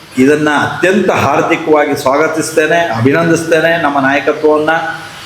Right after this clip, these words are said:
ಮತ್ತು ದೂರದೃಷ್ಟಿ ಪರಿಣಾಮವನ್ನ ಹೊಂದಿರುವಂತಹ ಈ ನಿರ್ಣಯ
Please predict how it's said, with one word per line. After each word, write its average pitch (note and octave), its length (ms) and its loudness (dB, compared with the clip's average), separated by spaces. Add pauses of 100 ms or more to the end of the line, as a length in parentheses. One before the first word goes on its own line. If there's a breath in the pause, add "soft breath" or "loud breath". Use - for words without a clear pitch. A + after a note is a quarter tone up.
(720)
ಮತ್ತು D#3+ 320 2
ದೂರದೃಷ್ಟಿ F#3+ 1040 2 (180)
ಪರಿಣಾಮವನ್ನ F#3+ 640 2
ಹೊಂದಿರುವಂತಹ D3 800 0 (840)
ಈ G3 300 2
ನಿರ್ಣಯ E3 460 2